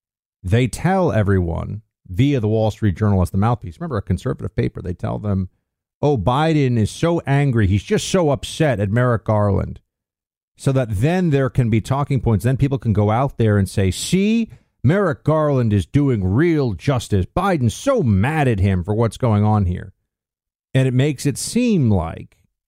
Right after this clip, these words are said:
to people who haven't really spent a lot of time thinking about this, the fix isn't in.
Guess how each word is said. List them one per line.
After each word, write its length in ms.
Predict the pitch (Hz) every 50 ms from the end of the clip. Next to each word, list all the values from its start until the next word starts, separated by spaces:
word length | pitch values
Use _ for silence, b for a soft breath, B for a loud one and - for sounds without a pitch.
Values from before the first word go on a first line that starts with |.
| _ _ -
to 100 | - -
people 380 | - 123 107 92 104 104 90
who 80 | 80 85
haven't 320 | 87 92 92 90 92 80
really 400 | 87 92 92 90 90 90 90 90 _
spent 240 | - - - 104 95
a 40 | 92
lot 120 | 92 92
of 60 | 90
time 180 | - 90 90 87
thinking 300 | - - 165 151 127 110
about 280 | 98 92 90 82 78 87
this, 300 | 90 95 101 - - _ _ _ _ _ _ _ _ _ _ _ _ _ -
the 60 | 147
fix 400 | - - 147 139 - - - - -
isn't 380 | 135 127 117 127 127 113 92
in. 400 | 95 90 82 80 92 104 120 147